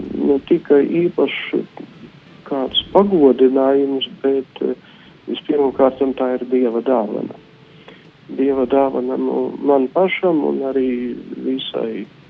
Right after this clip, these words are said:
manai ģimenei un <clears throat> visiem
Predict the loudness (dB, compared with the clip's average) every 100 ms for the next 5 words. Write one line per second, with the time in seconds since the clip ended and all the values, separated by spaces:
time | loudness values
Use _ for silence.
0 | -20 -20 -20 -20 -20 -20 -20 -20 -20 _
1 | -20 -20 -20 -10 -6 -4 -4 -4 -6 -8
2 | -16 -20 -20 -8 0 4 6 6 4 2
3 | 0 0 -2 -4 -6 -8 -8 -20 -20 -8
4 | -4 -4 -6 2 4 4 0 -14 -16 -2
5 | 0 0 0 -4 -4